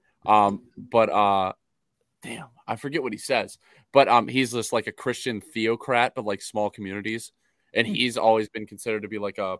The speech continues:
Speaker 1: paleo libertarian 'cause he's, like, a Mises Institute guy because he wrote a bunch of books on, on, like, yeah, Honest Money. Uh, somebody just commented. That's a great book to give Christians that combines Austro-,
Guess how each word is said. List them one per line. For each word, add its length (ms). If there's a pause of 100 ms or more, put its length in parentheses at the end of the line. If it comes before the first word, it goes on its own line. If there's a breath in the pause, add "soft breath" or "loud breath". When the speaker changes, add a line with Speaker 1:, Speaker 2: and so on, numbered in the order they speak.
(140)
Speaker 1:
paleo 380
libertarian 680
'cause 280
he's, 260
like, 120
a 60
Mises 400
Institute 460
guy 280 (540)
because 380
he 160
wrote 240
a 60
bunch 200
of 100
books 300
on, 360 (120)
on, 200
like, 180 (400)
yeah, 260
Honest 320
Money. 420
Uh, 180 (100)
somebody 280
just 160
commented. 400 (280 soft breath)
That's 120
a 60
great 460
book 320 (240)
to 100
give 220
Christians 680 (960)
that 300
combines 720
Austro-, 760